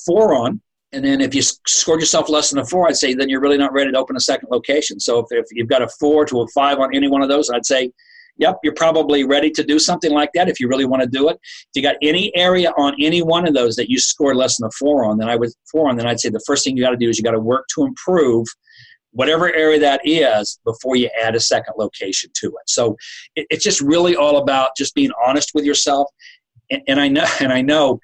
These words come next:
people always say, when you ask Bob, "What does Bob say about a second location?" I always say, "No."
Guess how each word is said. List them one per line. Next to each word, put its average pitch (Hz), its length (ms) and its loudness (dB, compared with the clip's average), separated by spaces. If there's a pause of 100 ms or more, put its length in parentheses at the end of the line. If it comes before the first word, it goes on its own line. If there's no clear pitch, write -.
(180)
people 143 200 -2
always 127 180 0
say, 123 200 0
when 127 140 0
you 131 100 0
ask 151 240 0
Bob, 151 240 2
"What 139 80 2
does 123 100 -2
Bob 135 160 0
say 143 120 0
about 127 180 0
a 120 40 -2
second 123 260 -2
location?" 127 440 -2
I 113 40 -2
always 120 180 0
say, 117 100 -2
"No." 127 480 2